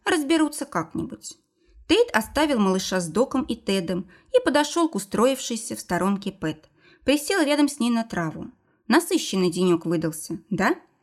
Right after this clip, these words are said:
«Угу». Она устало уронила голову ему на плечо. «Значит, заклинание, которым ты зарядил револьвер, было не смертельное?» «Как посмотреть, сердце остановилось же, и можно было его обратно не запускать.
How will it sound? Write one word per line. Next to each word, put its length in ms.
«Угу». 540
Она 260
устало 400
уронила 500
голову 420
ему 220
на 100
плечо. 500
«Значит, 600
заклинание, 760
которым 400
ты 200
зарядил 380
револьвер, 580
было 260
не 160
смертельное?» 840
«Как 240
посмотреть, 720
сердце 480
остановилось 840
же, 260
и 100
можно 340
было 200
его 280
обратно 380
не 140
запускать. 680